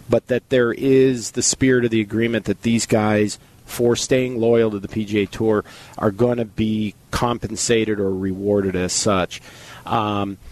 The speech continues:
the other thing that we found out that they're gonna develop a new task force, um, and it's gonna be aimed at developing the potential pathways back to the P G A Tour for live players who wish to reapply in the future, which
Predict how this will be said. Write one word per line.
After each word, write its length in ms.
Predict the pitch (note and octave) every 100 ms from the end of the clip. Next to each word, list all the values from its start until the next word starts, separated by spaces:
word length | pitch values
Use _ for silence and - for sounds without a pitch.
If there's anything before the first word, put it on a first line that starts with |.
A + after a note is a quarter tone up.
| - - -
the 100 | B2+
other 160 | G#3
thing 220 | - F#3
that 120 | D3 A2
we 120 | A#2+
found 340 | - B2 A2+
out 180 | A2+ A2
that 140 | G#2+
they're 160 | - A2+
gonna 240 | A2 A#2
develop 480 | G#2 A2 G#2 D3+ E3
a 60 | B2+
new 180 | A#2+ B2
task 540 | - - A#2+ - -
force, 540 | - C2+ A#1+ - - - _
um, 360 | - G2 G2 F#2+
and 160 | B2+ A#2+
it's 100 | -
gonna 160 | D#3+
be 180 | D#3+ D#3
aimed 280 | - C#3 C#3+
at 100 | C3+
developing 720 | - G#2+ A#2+ A#2+ - A#2+ A#2+
the 120 | G2 A2+
potential 540 | - - C#3 C3+ B2+
pathways 600 | G2+ A#2+ A#2+ - A#2+ G#2
back 500 | - G#2+ G2+ A2+ - _ - _ _
to 100 | -
the 80 | A#2+
P 180 | A#2+ B2+
G 200 | A2+ A#2
A 20 |
Tour 340 | - B2 A#2+
for 560 | A2 - C#3 C#3+ D3 C#3 - - - -
live 260 | C3 D3+
players 360 | - B2+ A#2 A#2
who 140 | A#2+
wish 400 | A#2 A2+ A#2+ C3+ -
to 120 | A#2+
reapply 640 | A2 B2 A2+ - A#2 A#2
in 100 | G#2
the 60 | G2+
future, 420 | - C3 C3 A2
which 300 | G2+ B2+ -